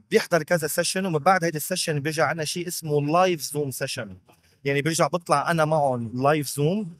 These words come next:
وبيكونوا هنو حضروا السيشن كلنا، بنعمل ريكاب،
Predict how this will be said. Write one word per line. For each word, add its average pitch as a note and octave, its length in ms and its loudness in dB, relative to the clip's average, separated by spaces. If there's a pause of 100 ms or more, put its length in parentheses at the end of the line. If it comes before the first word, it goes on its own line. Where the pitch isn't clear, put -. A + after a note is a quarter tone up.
(120)
وبيكونوا D3+ 420 0
هنو E3+ 140 0
حضروا D#3+ 280 0
السيشن D3+ 260 -4
كلنا، C#3+ 260 -4
بنعمل D#3 440 2
ريكاب، D3 340 0